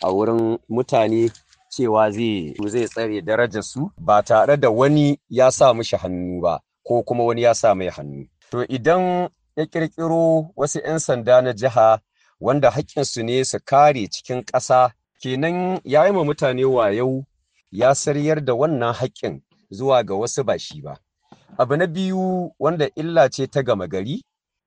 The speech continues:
shine idan akwai ɗan sanda a jiha ta yana ƙarƙashin gwamna na, akwai ɗan sanda a tarayya yana ƙarƙashin shugaban ƙasa,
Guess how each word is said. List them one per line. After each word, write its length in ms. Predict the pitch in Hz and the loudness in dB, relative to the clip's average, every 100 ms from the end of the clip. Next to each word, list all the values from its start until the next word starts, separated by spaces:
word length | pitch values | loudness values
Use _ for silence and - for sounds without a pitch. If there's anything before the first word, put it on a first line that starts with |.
| _ - | _ -8
shine 260 | 156 175 - | -4 -2 -2
idan 220 | 131 202 | 0 2
akwai 240 | 170 - 147 | 2 0 -2
ɗan 180 | 156 | -2
sanda 380 | 156 143 113 131 - | -2 -2 2 4 4
a 80 | 104 | 2
jiha 360 | 123 120 110 - | 0 2 2 4
ta 280 | 123 120 117 _ _ _ _ | 4 4 2 _ _ _ _
yana 220 | 123 135 | 0 0
ƙarƙashin 500 | 120 101 113 - 123 98 | 0 -2 -4 -4 -6 -2
gwamna 500 | 123 135 135 113 101 | 0 0 2 2 2
na, 280 | 113 123 127 _ _ _ | 2 2 0 _ _ _
akwai 220 | - 123 - | -6 -4 0
ɗan 140 | 139 | -2
sanda 400 | - 117 104 127 | -2 -4 2 4
a 120 | - | 4
tarayya 500 | 113 101 95 117 135 113 | 2 0 0 0 0 2
yana 160 | 123 | 2
ƙarƙashin 400 | 107 92 107 127 | -2 -6 -6 -8
shugaban 500 | 120 101 90 92 110 | -8 -8 -6 -4 -4
ƙasa, 420 | - 120 123 120 | -4 0 4 2